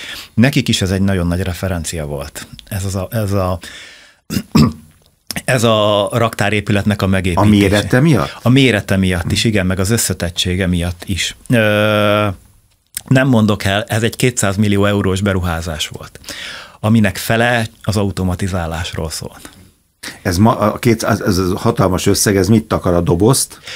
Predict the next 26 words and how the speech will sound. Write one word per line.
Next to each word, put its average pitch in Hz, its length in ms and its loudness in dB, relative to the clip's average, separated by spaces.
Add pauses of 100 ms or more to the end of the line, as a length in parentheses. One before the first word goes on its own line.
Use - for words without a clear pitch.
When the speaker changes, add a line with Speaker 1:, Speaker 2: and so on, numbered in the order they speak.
(340)
Speaker 2:
meg 98 180 2
ami 104 180 4
benne 90 380 4
van? 87 260 0
Speaker 1:
Igen. 92 320 0 (320)
Speaker 2:
Aha. 90 160 -4 (280)
Speaker 1:
Ez 101 180 -2
az 95 120 -2
épület 151 560 0
plusz, 120 320 -2
ami 92 260 -2
benne 80 340 -6
van. 65 180 -12 (540)
Igen, 82 240 -4
automatizáltsági 87 1080 -6
szint. 87 240 -4 (200)
És 139 300 2
most 120 260 0
itt 202 140 -2
nálunk 139 520 2
az 95 100 0
automatizáltsági 90 1500 -2
szint, 127 280 -4
az 110 160 -4
csak - 220 -8
a 98 160 0